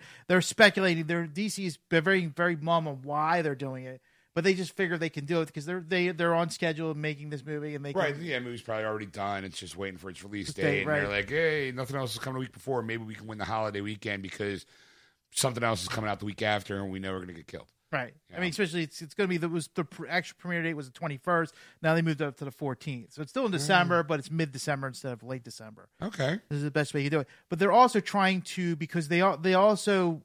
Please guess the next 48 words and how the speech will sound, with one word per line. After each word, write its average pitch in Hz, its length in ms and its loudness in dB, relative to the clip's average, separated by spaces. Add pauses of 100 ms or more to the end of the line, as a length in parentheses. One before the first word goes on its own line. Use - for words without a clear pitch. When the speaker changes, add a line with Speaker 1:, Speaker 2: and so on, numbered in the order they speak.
(320)
Speaker 1:
uh, 147 360 0
moved 170 320 2
up 175 200 6
the 156 100 0
one 151 200 -2
in, 143 140 -8
in 143 220 -6
Europe. 156 440 2
They 151 140 0
want 175 180 -2
to 151 320 0 (380)
kind 202 140 4
of 165 100 0
do 185 140 0
it 185 60 0
all 170 200 2
at 165 80 -6
the 143 60 -14
same 147 320 -6
time. 139 380 -6
They 135 80 -6
Speaker 2:
They 190 60 0
Speaker 1:
wanna 202 140 4
Speaker 2:
want, 202 120 2
like, 160 100 -4
a, 143 160 0 (100)
a 117 60 0
same 131 380 2
day 120 220 6
release, 110 520 -2
like, 98 200 -4
uh, 107 200 -2
how 101 100 -2
they 101 100 -2
used 95 240 -8
to 82 40 -16
do 95 340 -4
on 92 300 -12
big, 95 200 -4 (380)
like, 98 180 -6 (140)
remember 98 320 -8
The 95 80 -8
Matrix? 87 500 -10
It 90 40 -18
was, 85 120 -14
like, 87 140 -10
worldwide 170 600 -2
opening 151 360 -6